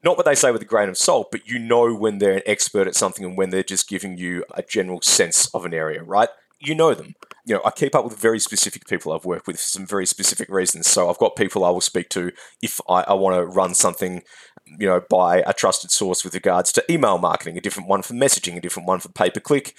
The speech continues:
a different one for sort of market insights, a different set of people for, I guess, uh, technical knowledge within a space. So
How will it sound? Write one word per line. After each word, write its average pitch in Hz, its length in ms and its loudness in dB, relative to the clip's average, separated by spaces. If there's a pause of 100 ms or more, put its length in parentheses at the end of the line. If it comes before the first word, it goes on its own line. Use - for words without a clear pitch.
(220)
a 98 100 2
different 98 280 -4
one 98 160 4
for 95 80 -10
sort 92 200 2
of 87 40 -6
market 90 480 0
insights, 95 480 0
a 92 60 -4
different 92 340 -8 (360)
set 98 260 4
of - 80 -10
people 92 320 -2
for, - 280 0
I 90 100 0
guess, - 400 0
uh, 87 260 0 (240)
technical - 540 -4
knowledge 87 680 -2
within 92 280 -6
a 85 40 -8
space. - 560 0
So 95 380 4